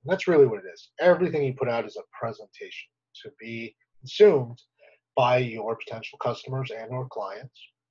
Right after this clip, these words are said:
And you wanna do so in, in, in as much of an automated fashion as possible, because you don't want to spend time or money doing things repetitively. That's where Creco really hits its stride. We provide you what you need at your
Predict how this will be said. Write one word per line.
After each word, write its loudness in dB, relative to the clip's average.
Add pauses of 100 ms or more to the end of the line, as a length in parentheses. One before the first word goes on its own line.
(600)
And -14
you -10
wanna -2
do 0
so 4
in, 0
in, -8 (100)
in -8
as -12
much -2
of 0
an -8 (120)
automated 2
fashion -6
as -20
possible, -8
because -6
you -4
don't 0
want -4
to -6 (380)
spend -6 (180)
time 0 (560)
or -10
money -2 (640)
doing -2
things -8
repetitively. -16 (420)
That's 6
where 2
Creco 6
really 0
hits -10
its -18
stride. -2
We -14
provide -2
you 0
what -4
you -14
need -12
at -
your -14